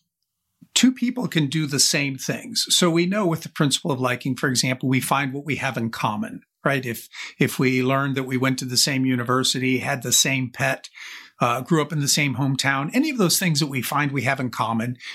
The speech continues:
you naturally like me more, and I naturally like you more. Or if I pay you a genuine compliment. Now, one person can do it with an intent really to just get something.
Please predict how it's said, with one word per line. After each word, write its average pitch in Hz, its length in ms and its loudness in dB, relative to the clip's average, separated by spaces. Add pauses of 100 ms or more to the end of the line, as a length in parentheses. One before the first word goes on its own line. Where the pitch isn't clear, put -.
(100)
you 175 220 6
naturally 147 600 0
like 113 320 -6
me 117 120 2
more, - 420 -6
and 151 120 4
I 139 100 2
naturally 127 540 -4
like 110 300 -6
you 131 100 4
more. 107 280 -6 (840)
Or 165 300 4
if 160 140 -4
I 156 100 -2
pay 170 160 -2
you 160 200 0
a 139 40 -4
genuine 143 440 2
compliment. - 680 -2 (320)
Now, 165 200 2
one 170 300 0
person 190 420 0
can 147 220 2
do 139 200 2
it 143 220 0 (260)
with 147 440 2 (140)
an 160 120 4
intent 160 420 2
really 147 240 2
to 143 120 -2
just 131 240 2
get - 200 -2
something. - 420 -4